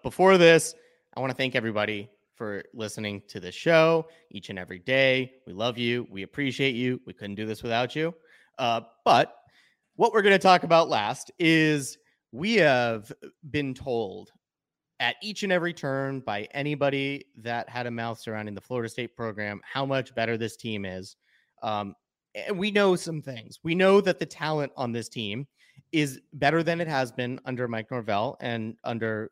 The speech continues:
most, if not all, of Willie Taggart's tenure, at least most of it. Um, we know that there is a lot of returning production,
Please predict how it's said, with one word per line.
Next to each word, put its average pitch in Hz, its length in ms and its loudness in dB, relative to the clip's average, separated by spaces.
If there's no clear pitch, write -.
most, 120 300 -4
if 113 80 -10
not 113 160 -2
all, 107 160 -2
of 101 80 -10
Willie 113 180 -4
Taggart's 98 380 -6
tenure, 101 320 -10
at 117 80 -6
least 117 180 -6
most 98 220 -10
of 90 100 -16
it. 90 100 -20
Um, 117 440 2
we 147 220 2
know 151 560 6
that 135 480 2
there 143 160 0
is 135 100 -2
a - 100 -10
lot 123 300 0
of 143 120 -6
returning 151 360 -4
production, 160 560 -4